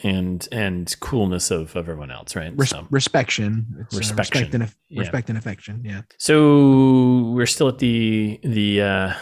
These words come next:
Speaker 1: the dog compound here.
Speaker 2: The dog
Speaker 1: And
Speaker 2: pound, yeah.
Speaker 1: got Logan who's training, he's training a dog to go through tubes and find Terminators and stuff like this. And then we get the asshole
Speaker 2: Mm-hmm.
Speaker 1: cop dad Keith here.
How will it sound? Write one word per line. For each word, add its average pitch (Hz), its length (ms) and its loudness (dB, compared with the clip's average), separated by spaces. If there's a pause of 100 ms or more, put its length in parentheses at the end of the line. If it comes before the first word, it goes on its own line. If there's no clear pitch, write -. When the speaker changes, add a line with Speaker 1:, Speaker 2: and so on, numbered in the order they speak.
(140)
Speaker 1:
the 117 80 -6
dog 107 260 4
compound 95 540 -4
here. 95 440 -4 (240)
Speaker 2:
The 127 80 -4
dog 113 180 -4
Speaker 1:
And 95 100 -4
Speaker 2:
pound, 104 220 -6
yeah. 113 180 -6 (140)
Speaker 1:
got 117 160 4
Logan 113 340 4
who's 110 220 0
training, 104 640 0 (160)
he's - 80 -18
training 117 240 2
a 104 60 2
dog 90 420 0 (160)
to - 60 -20
go 98 140 -4
through 90 280 -8 (200)
tubes 87 360 -4
and 82 100 -10
find 87 220 -8
Terminators 87 400 -6
and 85 100 -10
stuff 92 140 -8
like 90 120 -8
this. 101 200 -2
And 110 100 -2
then 127 80 4
we 165 60 2
get 170 140 2
the 120 80 0
asshole 113 500 4
Speaker 2:
Mm-hmm. 104 100 -10
Speaker 1:
cop 104 280 -4
dad 95 280 -2
Keith 101 300 -4
here. 87 340 -8